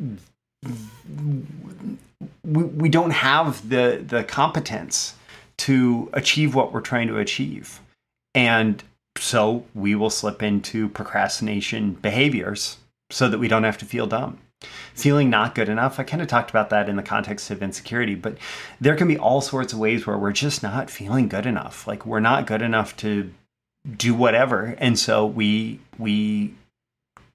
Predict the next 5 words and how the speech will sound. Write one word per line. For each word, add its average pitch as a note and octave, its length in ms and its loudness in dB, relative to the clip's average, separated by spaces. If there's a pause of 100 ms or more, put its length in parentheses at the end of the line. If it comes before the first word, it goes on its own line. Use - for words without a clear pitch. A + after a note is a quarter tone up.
(300)
adopt G#2+ 520 2
procrastinating G#2+ 800 2
or G2+ 80 2
avoidance G2+ 460 -2
behaviors. - 640 -6